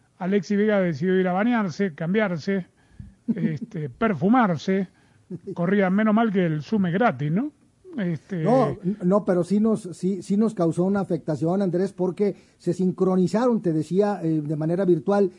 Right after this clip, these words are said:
Speaker 2: la, las dos, los dos departamentos de prensa, muy puntuales inició, primero, eh, se alternaron uno y uno, primero Emanuel Aguilera, después inmediatamente, sin interrupciones, Fernando Beltrán, lo mismo ocurrió con el relevo con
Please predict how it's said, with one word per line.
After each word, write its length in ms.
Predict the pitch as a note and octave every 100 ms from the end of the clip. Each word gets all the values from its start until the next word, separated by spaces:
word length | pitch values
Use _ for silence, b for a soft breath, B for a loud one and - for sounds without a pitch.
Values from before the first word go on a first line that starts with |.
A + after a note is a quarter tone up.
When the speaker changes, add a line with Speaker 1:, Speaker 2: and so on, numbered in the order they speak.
| b b -
Speaker 2:
la, 340 | D#3+ E3 E3
las 200 | D#3 D#3+
dos, 280 | C#3+ G3+ -
los 180 | E3+ D3
dos 140 | E3 F3+
departamentos 580 | F3 D3 D#3+ E3+ E3+
de 80 | E3
prensa, 520 | E3 A#3 A#3+ B3 C#4+ b b -
muy 340 | F3+ A#3+ C#4
puntuales 560 | - F#3 F3 F#3 F#3+ D#3+
inició, 540 | F3 F3+ A3 C4 C4
primero, 520 | - E3+ E3+ F#3+ G3 F3
eh, 120 | E3
se 100 | F3
alternaron 560 | E3+ E3 F3+ A#3+ A3 G#3+
uno 220 | G3 F#3+
y 100 | F#3+
uno, 280 | C4+ C#4 C4 B B
primero 340 | D3 E3+ F#3+
Emanuel 320 | E3+ D#3+ F3+
Aguilera, 500 | F3+ E3+ A3+ B3+ B3+ A#3+ B C#3
después 420 | D3+ - G3 F#3
inmediatamente, 960 | E3+ E3 F#3+ G3 F#3+ F3+ G#3+ A3 G#3+
sin 180 | F#3+ E3
interrupciones, 640 | E3 D#3 D3+ C#3+ F#3+ G3+ F3
Fernando 360 | C#3+ D#3+ F3+
Beltrán, 420 | G3+ A3 C4 C#4+ A#3+ B -
lo 200 | E3+ F3+
mismo 320 | G3+ F#3+ G3
ocurrió 380 | - D#3 F3+ F3+
con 140 | F3
el 80 | E3
relevo 520 | D#3 D#3+ F#3 F#3+ F#3
con 280 | F3 G3 F#3+